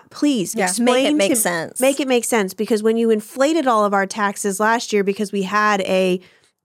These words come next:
Speaker 1: crazy selling year, you're not making the adjustment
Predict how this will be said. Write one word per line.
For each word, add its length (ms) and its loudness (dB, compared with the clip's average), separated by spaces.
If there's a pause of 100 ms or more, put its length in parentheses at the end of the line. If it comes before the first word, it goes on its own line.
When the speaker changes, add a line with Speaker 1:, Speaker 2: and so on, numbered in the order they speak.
(120)
Speaker 1:
crazy 500 0
selling 460 0
year, 360 0 (600)
you're 320 0
not 220 0
making 380 -2
the 120 2
adjustment 600 0